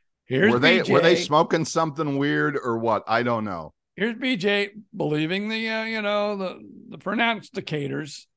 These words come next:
Speaker 2: Believe in the hype.
Speaker 1: And I'm going, "Ooh, ooh, ooh, I may watch. This might be fun." Ooh. I watched about half of it and I said, "Okay." But nascar was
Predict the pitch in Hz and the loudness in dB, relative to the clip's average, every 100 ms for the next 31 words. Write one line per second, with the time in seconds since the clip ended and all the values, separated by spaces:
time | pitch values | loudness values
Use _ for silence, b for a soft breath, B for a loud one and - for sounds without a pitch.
0 | - 95 101 110 135 123 110 107 - _ | -14 -4 0 2 2 4 2 2 -4 _
1 | _ _ _ - 156 170 147 131 170 427 | _ _ _ -10 -6 -2 -2 -2 -4 -6
2 | - - 403 359 - 359 311 247 123 117 | -4 2 4 2 0 -2 -2 -4 -8 -6
3 | 190 330 - - - b b 277 285 226 | -4 -4 -6 -18 -20 b b -6 -6 -4
4 | 302 311 - 392 349 - 415 415 392 359 | -4 -4 -4 -2 -2 0 4 6 4 2
5 | b b b _ - 165 165 160 139 147 | b b b _ -6 -2 2 2 0 0
6 | 139 135 131 127 127 127 123 113 117 123 | 0 2 0 0 0 0 -2 -6 -8 -6
7 | 120 127 - 98 92 _ _ _ _ _ | -4 -4 -6 -16 -18 _ _ _ _ _
8 | 139 139 160 143 214 330 - 151 123 123 | 0 0 0 0 2 2 0 -2 0 -2
9 | 110 107 90 - | -6 -10 -14 -18